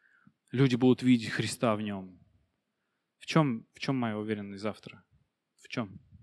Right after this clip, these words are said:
Хороший дом, хорошая жена. Что еще нужно, чтобы встретить старость, да? Или другие какие-то у нас есть метрики?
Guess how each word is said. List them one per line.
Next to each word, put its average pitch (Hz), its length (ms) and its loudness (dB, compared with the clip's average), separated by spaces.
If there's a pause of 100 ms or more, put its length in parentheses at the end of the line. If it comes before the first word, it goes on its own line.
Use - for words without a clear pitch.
(440)
Хороший 139 420 2
дом, 156 200 0
хорошая 123 420 -2
жена. 123 460 -2 (320)
Что - 200 -4
еще 147 180 -4
нужно, 117 280 -6
чтобы 101 320 -10 (160)
встретить 117 400 -2 (160)
старость, - 500 -4 (160)
да? 135 240 0 (2500)
Или 113 340 4 (1300)
другие 120 320 -2
какие-то 113 400 -4
у 110 60 -8
нас 107 240 -8
есть 104 180 -12
метрики? 117 420 -10